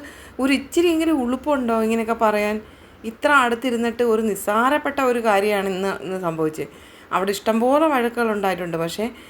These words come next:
ഇത്രമാത്രം ഇങ്ങനെയുള്ള ഹറാസ് ചെയ്യുന്ന കണക്കുള്ള വർത്തമാനം ഒരാളും ജീവിതത്തിൽ ഒരാളെടുത്ത് പറഞ്ഞു കാണത്തില്ല. ഇത്ര നാക്കുണ്ടോ ഇവൾ-, ഇവൾക്ക്? നാക്കിന് ഇത്ര നീളമുണ്ടോ? ദൈവമേ, അവരെ വീട്ടിൽ നിന്നിറങ്ങി ആ വീട്ടുകാർ രക്ഷപ്പെട്ട്.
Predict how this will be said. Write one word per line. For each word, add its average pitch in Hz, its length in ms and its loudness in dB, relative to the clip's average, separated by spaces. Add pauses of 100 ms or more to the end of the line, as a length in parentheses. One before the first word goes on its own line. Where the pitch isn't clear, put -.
(180)
ഇത്രമാത്രം 277 840 2
ഇങ്ങനെയുള്ള 269 500 0
ഹറാസ് 226 420 0
ചെയ്യുന്ന 233 240 -2
കണക്കുള്ള 220 420 2
വർത്തമാനം 214 800 0
ഒരാളും 262 760 2 (520)
ജീവിതത്തിൽ 254 500 -2
ഒരാളെടുത്ത് 226 600 2
പറഞ്ഞു 190 320 2
കാണത്തില്ല. 160 360 -6 (360)
ഇത്ര 320 300 4
നാക്കുണ്ടോ 233 800 2
ഇവൾ-, 185 380 -4 (100)
ഇവൾക്ക്? 190 380 -4 (680)
നാക്കിന് 269 360 4
ഇത്ര 330 160 -2
നീളമുണ്ടോ? 240 680 0 (400)
ദൈവമേ, 226 340 0
അവരെ 240 260 2
വീട്ടിൽ 196 320 -2
നിന്നിറങ്ങി 262 320 0
ആ 247 200 2
വീട്ടുകാർ 277 720 2
രക്ഷപ്പെട്ട്. 196 560 -2